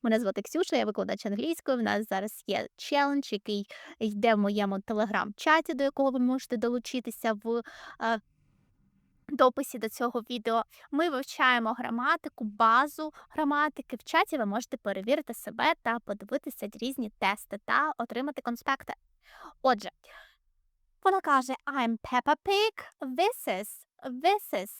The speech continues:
Вона показує на них, це вказівний займенник, this, це. Це моя мама, це мій тато, це Джордж. В чому різниця між this і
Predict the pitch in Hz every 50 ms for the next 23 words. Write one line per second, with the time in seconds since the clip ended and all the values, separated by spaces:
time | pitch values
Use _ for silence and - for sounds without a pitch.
0 | _ _ 277 294 302 330 320 - - 302 - - - 277 254 233 220 - - 208
1 | 202 202 208 214 220 240 285 339 370 - _ - 254 247 _ _ 269 262 247 269
2 | 269 262 254 240 214 208 196 196 214 247 294 320 339 349 339 311 294 - - 349
3 | 311 220 208 214 247 247 214 220 - - - _ _ _ - - - 240 190 -
4 | _ _ - - - _ _ _ - - 330 294 254 226 208 208 208 208 220 220
5 | 226 254 302 359 403 415 403 427 370 349 - - - - 254 233 214 196 208 190
6 | 185 _ _ 285 285 320 339 349 - 311 302 _ _ - - 240 254 254 262 247
7 | _ - 196 151 143 117 240 - - - - - _ - 320 311 349 392 381 403
8 | 392 381 - 359 294 247 240 247 - - - 226 208 226 262 311 359 381 - -
9 | - 185 147